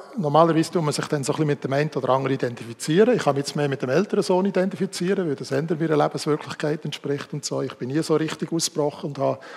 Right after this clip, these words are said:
offensichtlich einen Missbaut und jemand anderes vielleicht beim anderen. Und an den Evangelisationen erzählen wir die Geschichten. Ist euch das schon mal aufgefallen, den Eltern? In unseren Evangelisationen,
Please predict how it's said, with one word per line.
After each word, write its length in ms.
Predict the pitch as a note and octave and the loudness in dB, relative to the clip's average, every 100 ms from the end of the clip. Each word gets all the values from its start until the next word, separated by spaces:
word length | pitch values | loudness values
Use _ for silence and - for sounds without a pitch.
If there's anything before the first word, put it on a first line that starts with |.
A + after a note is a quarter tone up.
| - | -4
offensichtlich 640 | D3+ D3+ - D3+ D#3 - D3 | 0 0 0 0 -2 -2 -2
einen 80 | C#3 | -2
Missbaut 680 | C#3 - C#3 C#3 C#3+ - - - - - - | -2 -2 0 0 -2 -14 -18 -16 -16 -18 -14
und 120 | - | -8
jemand 200 | B2 - | -8 -2
anderes 280 | B2 C3 - | 0 0 -4
vielleicht 240 | C3 B2+ - | -8 -8 -6
beim 120 | B2+ | 2
anderen. 440 | C#3+ E3+ F3+ G3 | 2 4 2 2
Und 360 | G3 C3 B2 - - - - - | -2 -6 -6 -12 -18 -20 -20 -14
an 80 | - | 0
den 100 | E3 | 2
Evangelisationen 680 | D#3+ D#3+ C#3+ D3 - E3+ E3+ | 4 2 4 4 8 6 6
erzählen 360 | D#3+ - D3+ C#3+ | 2 2 2 4
wir 80 | |
die 140 | D3 F#3+ | 2 0
Geschichten. 480 | - A3+ - - A3 - - _ _ _ _ _ _ _ _ _ _ _ _ _ _ - | 2 0 0 -8 -12 -14 -20 _ _ _ _ _ _ _ _ _ _ _ _ _ _ -18
Ist 100 | C#3 | -6
euch 60 | |
das 140 | D3+ C#3 | -4 -2
schon 140 | D#3+ | 0
mal 60 | D3 | 2
aufgefallen, 480 | F#3+ - F#3 D3+ | 2 2 4 4
den 100 | C#3 | 2
Eltern? 440 | C#3 C3 - B2+ A#2 - - | 0 0 -2 -4 -4 -6 -10
In 80 | C#3 | -10
unseren 220 | D3 D3+ | -2 -2
Evangelisationen, 1000 | C#3 C3+ C3 C3 - C3+ C3+ D3+ F3 | -2 -4 -2 -4 -2 -2 0 0 -2